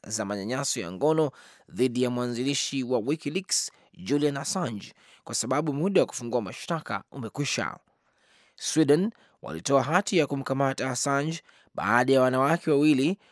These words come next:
kumshutumu kwa ubakaji na vitendo vingine vya ngono wakati walipotembelea huko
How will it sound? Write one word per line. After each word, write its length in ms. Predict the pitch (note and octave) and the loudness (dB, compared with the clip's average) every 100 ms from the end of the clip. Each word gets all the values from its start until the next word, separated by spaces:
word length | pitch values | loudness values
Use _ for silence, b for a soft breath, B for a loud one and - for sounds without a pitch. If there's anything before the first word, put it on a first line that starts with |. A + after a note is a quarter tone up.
| b - | b -10
kumshutumu 680 | F#2+ - B2 - D#3 D3+ C#3 | -8 -6 -4 0 0 0 0
kwa 140 | C#3 | 0
ubakaji 680 | C3+ C3+ - D3+ D3+ D#3+ G3+ b b b | 2 0 0 -2 -2 -4 -6 b b b
na 120 | F#3+ | -8
vitendo 500 | - - E3+ E3 D#3 | -6 -2 0 0 -2
vingine 400 | C#3+ C#3 D3+ D3 | -2 -2 0 0
vya 140 | C#3+ | 0
ngono 420 | C#3+ D#3+ A#2 E2+ - b b b | -2 0 0 -4 -12 b b b
wakati 560 | - - E3 D#3+ - A#2 | -10 -2 0 0 0 0
walipotembelea 680 | B2+ B2+ B2+ - B2 A2+ B2+ | 2 0 -2 -4 -2 -2 -2
huko 400 | E3+ F3+ A2 | -4 0 0